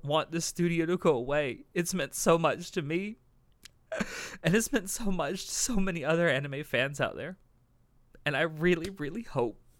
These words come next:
that this is not the end, because I think they have so many more stories to tell.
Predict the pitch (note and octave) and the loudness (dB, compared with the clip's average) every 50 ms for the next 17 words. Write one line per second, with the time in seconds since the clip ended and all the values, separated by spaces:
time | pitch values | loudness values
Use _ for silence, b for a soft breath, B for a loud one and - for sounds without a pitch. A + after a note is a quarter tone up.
0 | - - _ _ _ _ - - C3+ C3 D#3 F3+ - - G#3+ F#3+ E3 D3 B2 D3 | -20 -20 _ _ _ _ -12 -10 -8 -4 -2 -2 0 0 -2 0 2 2 4 6
1 | D3+ B2+ - - D3 D3 A#2 C3 B2+ A2 F2+ B2+ F3 - _ _ _ _ _ _ | 4 4 2 -2 -4 -2 0 0 0 0 -2 -8 -16 -20 _ _ _ _ _ _
2 | _ _ - - - - - - - _ _ _ _ _ _ _ _ _ _ _ | _ _ -20 -20 -20 -20 -20 -20 -20 _ _ _ _ _ _ _ _ _ _ _
3 | - A3 E3+ - D#4+ - - F#3+ G3+ G3+ C4 A3+ G#3+ A3+ A#3 G#3 F#3 F3 F3 - | -14 -8 -2 -2 0 2 2 2 2 2 0 0 4 4 4 4 4 2 0 0
4 | - G#3 G3 G3+ G3 G3 G3 F3 D3+ D#3+ F#3+ G#3 - - - D3+ D3+ D#3+ F#3 B3+ | 2 2 2 2 2 -4 -6 -4 -4 -4 -6 -6 -6 -2 0 0 2 2 0 -4
5 | - - - - - F3 D3 - - D4 | -6 -12 -14 -8 -4 -2 -2 -2 -4 -10